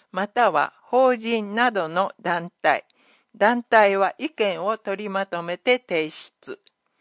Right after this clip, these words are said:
市内にある事業所や事務所に勤務する人、市内にある学校に通学する人、市税の納税義務がある人、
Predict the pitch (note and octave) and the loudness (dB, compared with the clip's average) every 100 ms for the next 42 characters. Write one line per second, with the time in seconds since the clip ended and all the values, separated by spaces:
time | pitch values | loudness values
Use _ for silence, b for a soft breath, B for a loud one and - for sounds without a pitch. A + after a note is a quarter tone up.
0 | _ _ _ _ _ _ _ - D4 C#4+ | _ _ _ _ _ _ _ -14 -8 -2
1 | A#3 D#3 D3 C#3+ E3+ E3+ B2+ - G3 G#3+ | -2 -2 -4 -4 -4 -4 -8 -12 -12 -4
2 | B3 A#3 C4 G#3 F3+ C#3 - b b F3+ | -2 -2 -4 -4 -4 -6 -10 b b -10
3 | A3+ C4+ - D#3+ F3 A3 - C4+ G#3+ D#3 | -6 -6 -4 -6 -4 -8 -4 -4 -2 -6
4 | E3 - D#3 D#3 F3 - _ - - _ | -10 -8 -8 -8 -12 -16 _ -2 -2 _
5 | _ _ _ _ _ _ - C#4 C4+ F3+ | _ _ _ _ _ _ -10 -2 0 0
6 | D#3 D3 F3 F#3+ D3+ E3 F#3+ _ A3+ A3 | -2 0 0 0 -2 -2 -2 _ 2 2
7 | G#3 A#3 A3 G3+ G3+ G3+ G#3 - A#3 - | 0 -4 -4 -2 0 2 -2 -2 -8 -6
8 | E3+ D#3+ - - - - _ _ _ b | -6 -6 -8 -10 -6 -8 _ _ _ b
9 | b b b b b _ _ - - C4 | b b b b b _ _ -10 -6 -2
10 | A3 F3+ D3+ D3+ F#3 F#3+ b b b - | 2 2 2 -2 -2 -2 b b b -8
11 | G#3 B3 B3+ A#3 B3 A3 G#3 A3+ G3 D#3 | -4 -2 -4 -2 -2 -2 -6 -10 -10 -4
12 | G3 - G3 G3 E3 - - _ - | -2 -2 -2 -2 -4 -10 -18 _ -12